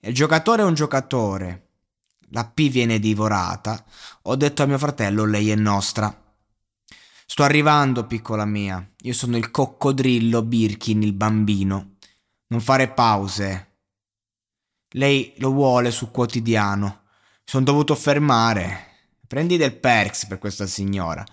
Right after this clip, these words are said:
Sai che ci fa impazzire la giovane Wanna.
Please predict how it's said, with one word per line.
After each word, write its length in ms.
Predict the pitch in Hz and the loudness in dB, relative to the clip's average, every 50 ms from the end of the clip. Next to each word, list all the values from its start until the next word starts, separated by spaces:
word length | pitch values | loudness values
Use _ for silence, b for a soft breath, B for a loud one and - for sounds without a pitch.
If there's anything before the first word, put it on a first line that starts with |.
| B B B B B | B B B B B
Sai 320 | - - 143 143 143 131 | -6 -2 0 2 2 2
che 420 | 117 - 117 113 110 107 104 101 101 | 0 0 0 2 2 2 0 0 -2
ci 120 | - 113 | -2 -4
fa 140 | 110 - 110 | -2 -2 -2
impazzire 720 | 110 107 107 110 110 107 104 - - - 120 117 104 101 | 0 0 0 0 -2 -2 -2 -2 -2 0 0 0 0 0
la 120 | 95 95 95 | -2 -2 -4
giovane 440 | 92 95 104 98 98 98 98 98 98 | -2 -2 -2 -2 -2 -2 -2 0 0
Wanna. 720 | 98 98 98 92 90 87 87 82 - 98 - - _ B | 0 2 2 2 0 0 -2 -2 -4 -6 -10 -16 _ B